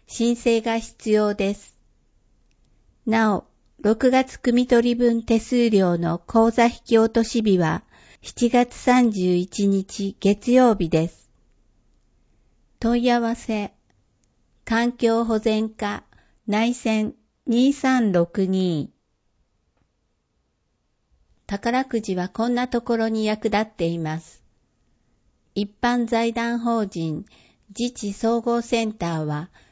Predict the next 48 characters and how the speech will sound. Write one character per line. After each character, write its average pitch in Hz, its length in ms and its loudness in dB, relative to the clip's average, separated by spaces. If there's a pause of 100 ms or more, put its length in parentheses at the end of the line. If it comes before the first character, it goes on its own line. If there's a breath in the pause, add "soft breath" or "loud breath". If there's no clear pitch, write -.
(100)
宝 233 420 -2
く 226 140 -4
じ 180 160 -6
の 160 180 -6
社 196 220 -6
会 247 240 0
貢 247 260 -4
献 226 320 -6
広 233 400 -2
報 233 220 0
事 226 180 -6
業 196 220 -2
と 160 180 -6
し - 140 -14
て、 147 280 -8 (460 soft breath)
宝 226 420 -2
く 247 140 -6
じ 180 160 -6
の 165 300 -8
受 196 180 -2
託 254 320 -2
事 233 160 -4
業 240 240 0
収 240 320 -2
入 165 320 -2
を 147 300 -4
財 202 280 -2
源 220 240 -6
と 220 140 -4
し - 140 -12
た 190 320 -8 (340 soft breath)
コ 220 120 0
ミ 240 160 4
ュ - 20 2
ニ 247 160 2
テ 240 140 -6
ィ 233 320 -4
女 208 160 -2
性 226 320 2
事 226 200 -4
業 180 380 -2
を - 240 -8
行 - 140 -4
っ 202 260 -4
て 185 220 -4
い 175 120 -2
ま 180 240 -4
す。 - 320 -20